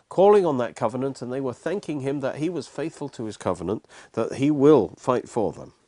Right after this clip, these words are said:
And so as they did that, uh, they actually released the power of God against the enemy. And it says that when they began to sing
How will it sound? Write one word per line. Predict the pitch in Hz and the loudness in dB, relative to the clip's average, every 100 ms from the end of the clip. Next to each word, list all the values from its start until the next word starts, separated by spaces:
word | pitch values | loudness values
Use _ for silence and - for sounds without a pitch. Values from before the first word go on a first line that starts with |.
| _ _ - - - - - | _ _ -20 -20 -20 -20 -6
And | 117 113 | -2 -2
so | - 139 | 4 4
as | 131 160 185 170 | 4 2 2 2
they | 165 | 0
did | 143 180 160 | 4 2 2
that, | 98 - - _ _ _ _ _ _ | -6 -10 -20 _ _ _ _ _ _
uh, | 101 101 98 98 95 - _ _ _ | -6 -4 -2 -4 -6 -10 _ _ _
they | - 123 123 | -8 -4 -4
actually | 113 139 - 107 104 65 - | -4 -6 -8 -8 -8 -10 -16
released | - 101 113 160 - | -10 -8 -6 -6 -8
the | |
power | 135 139 135 147 | -8 -8 -6 -6
of | 127 | -6
God | 107 95 92 | -10 -10 -12
against | 107 113 110 - - | -14 -12 -12 -12 -12
the | 104 | -12
enemy. | 98 85 78 - _ _ _ _ _ - - - - - | -12 -14 -14 -16 _ _ _ _ _ -20 -20 -20 -14 -2
And | 104 | 0
it | 123 | 0
says | - 175 170 | 4 4 4
that | 117 110 117 | 0 0 0
when | 117 143 180 190 | 4 4 4 -2
they | - 117 143 139 | -2 2 2 2
began | 107 104 139 170 208 101 87 | -2 -2 0 0 0 -2 -8
to | - 120 110 | -6 -4 -2
sing | 107 - 147 147 | -6 -8 -6 -6